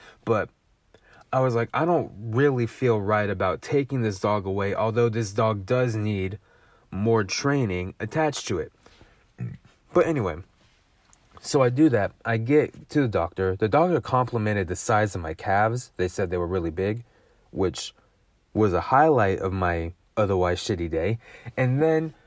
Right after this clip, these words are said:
you know, my leg is in pain. I get, like, these antibiotics or whatever. And antibiotics fuck you the fuck up. Oh my goodness. So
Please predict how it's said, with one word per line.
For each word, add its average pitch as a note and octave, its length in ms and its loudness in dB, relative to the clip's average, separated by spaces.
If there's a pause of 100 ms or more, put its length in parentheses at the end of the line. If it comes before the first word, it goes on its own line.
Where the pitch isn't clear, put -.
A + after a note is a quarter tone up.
(140)
you A#2 100 -4
know, A2+ 200 0
my G2+ 120 0
leg C3+ 300 2
is B2+ 100 0
in B2+ 120 0
pain. G#2+ 380 -2
I F#2 140 -4
get, A2+ 280 -2
like, A2 180 -2
these G#2+ 180 -4
antibiotics F#2+ 1000 -2
or F#2+ 80 -2
whatever. F2 460 -4 (400)
And G#2 280 -6 (100)
antibiotics D3 1300 0 (520)
fuck - 640 -4
you G2+ 200 -2
the D#2+ 120 -6
fuck - 580 -6
up. - 300 -8 (560)
Oh D#3+ 180 0
my E2+ 260 -2 (200)
goodness. F#2 560 -2 (220)
So G#2 540 -2